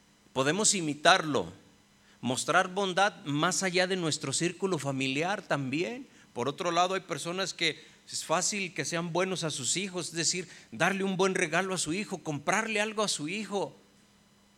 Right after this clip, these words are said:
¿A cuántos les cuesta trabajo, verdad, dejar de comer para que coman sus hijos? Cuando de repente no hay suficiente en la casa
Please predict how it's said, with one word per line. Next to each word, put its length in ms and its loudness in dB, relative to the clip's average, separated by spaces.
¿A 80 -2
cuántos 440 0
les 180 -2
cuesta 420 0
trabajo, 560 4
verdad, 420 0
dejar 400 0
de 140 -4
comer 420 0
para 220 2
que 100 -14
coman 300 -4
sus 240 -4
hijos? 440 -6
Cuando 240 0
de 60 4
repente 440 -2
no 240 2
hay 240 2
suficiente 640 -2
en 100 2
la 140 2
casa 420 2